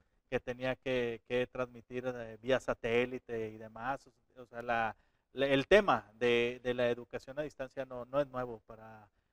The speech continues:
para la Universidad Autónoma de Nuevo León, es un tema que, que le, que le ocupa ya de hace varios, hace varios años. Vamos con la, eh, con el doctor, con el doctor Edelmiro Pérez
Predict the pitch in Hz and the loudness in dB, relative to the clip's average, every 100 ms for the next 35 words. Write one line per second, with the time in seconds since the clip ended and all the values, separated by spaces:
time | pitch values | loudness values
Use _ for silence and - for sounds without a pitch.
0 | _ 127 123 123 123 123 120 131 131 135 | _ 2 4 4 2 0 -2 2 4 4
1 | - 135 139 131 120 120 123 135 131 139 | 2 -8 -4 -4 -4 -2 -2 -2 -4 -6
2 | 139 135 131 - 117 113 - 113 113 110 | -4 -2 -4 -2 -4 -4 -6 -4 0 -2
3 | 113 - 135 139 - 208 - 120 135 135 | -4 -2 2 2 6 4 6 4 4 2
4 | _ _ _ - 131 131 - 127 127 131 | _ _ _ 6 8 8 4 2 2 0
5 | - - - 131 - 127 127 120 - 110 | -10 -14 -2 -2 -2 -4 -4 -6 -18 -20
6 | _ - _ _ _ - 190 226 - 196 | _ -20 _ _ _ 10 12 10 4 6
7 | 170 160 151 151 151 147 143 143 143 139 | 10 10 8 6 2 6 6 6 6 4
8 | 139 139 139 _ _ 139 139 139 160 156 | 2 0 -6 _ _ -2 0 0 -2 -2
9 | 156 160 - 180 - 151 147 143 - 185 | 0 0 2 0 0 -14 -12 -12 -6 0
10 | 185 147 135 147 147 139 131 | 2 2 -2 -12 -10 -6 -8